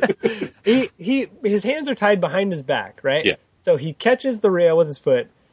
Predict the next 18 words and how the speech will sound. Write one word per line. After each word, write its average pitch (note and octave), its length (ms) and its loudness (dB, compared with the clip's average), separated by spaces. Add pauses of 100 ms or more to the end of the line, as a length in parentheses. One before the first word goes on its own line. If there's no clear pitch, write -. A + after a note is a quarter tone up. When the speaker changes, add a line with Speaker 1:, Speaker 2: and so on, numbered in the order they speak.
(140)
Speaker 1:
and F3+ 180 4
he, G3+ 120 2 (200)
and F3+ 280 2
Speaker 2:
Which C#3+ 160 2
I E3+ 80 4
don't F#3 120 4
even D#3+ 160 2
understand B2 360 0
the F2+ 60 -2
physics F#2+ 460 0
behind E2 360 -4
that. D2+ 120 -2
Speaker 1:
No, D3+ 160 4
that G3+ 240 2
makes E3+ 180 0
no C#3+ 100 2
sense. A#2+ 320 -4
Speaker 2:
<laughs> - 60 -4